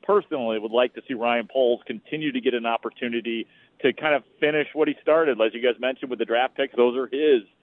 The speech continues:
Um, and I certainly don't think two years is enough to put a grade on a general manager. They need a little bit more time to cook.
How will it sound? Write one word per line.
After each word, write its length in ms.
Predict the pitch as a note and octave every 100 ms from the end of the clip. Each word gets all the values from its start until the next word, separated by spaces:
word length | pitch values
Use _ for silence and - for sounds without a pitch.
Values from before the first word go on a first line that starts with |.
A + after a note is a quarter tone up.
| _ _
Um, 240 | A#2 A2+ A#2
and 140 | C#3 C3+
I 160 | C3+ - -
certainly 300 | E3 C#3 C3+
don't 220 | C3 C3
think 180 | C3 A#2 -
two 140 | C3+
years 440 | A#2+ C3 C3 A#2+ - _ _ _
is 140 | D3 A#2+
enough 460 | A2+ A2+ C#3 B2+ - _ _ _ _
to 320 | D3 C3 B2 A#2
put 120 | C#3+
a 40 | B2
grade 340 | - B2 A#2+
on 120 | A2+
a 40 | A2
general 300 | B2 A2+ G#2+
manager. 340 | C3 B2+ A#2+
They 120 | A2+
need 180 | A#2 A2+
a 40 | A#2
little 100 | A2+
bit 140 | A2+
more 140 | G#2+ G2
time 200 | A2 G2
to 60 |
cook. 320 | - E2+ -